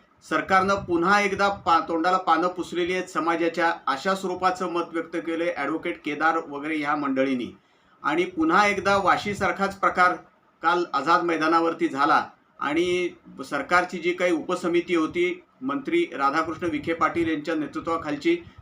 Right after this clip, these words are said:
त्या समितीनं काहीही नवीन दिलेलं नाही. उलट जो जीआर आहे त्या जीआरमध्ये एवढ्या तांत्रिक अडचणी आहेत की पुन्हा एकदा मराठा समाज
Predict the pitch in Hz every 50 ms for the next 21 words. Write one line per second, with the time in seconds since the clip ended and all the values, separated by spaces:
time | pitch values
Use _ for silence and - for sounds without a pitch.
0 | - - 156 156 - 170 156 165 160 - - 175 - - 143 139 139 147 170 185
1 | 190 185 - - 156 151 151 170 175 165 143 147 147 156 160 170 160 160 151 139
2 | 151 160 175 175 170 - - _ _ _ - 143 160 190 202 196 - - - -
3 | 127 127 165 185 175 139 131 151 170 185 202 202 196 190 165 165 165 147 120 104
4 | - - _ _ _ - 165 175 180 165 147 165 175 180 180 180 185 190 190 196
5 | 190 170 165 160 165 175 190 208 202 202 185 170 160 - 202 196 190 175 160 -
6 | - 180 175 170 160 139 135 131 - - _ _ _ - 165 175 175 - 151 147
7 | 151 170 190 196 185 165 - 185 190 180 165 160 156 156 156 170 170 156 156 147
8 | 151 160 170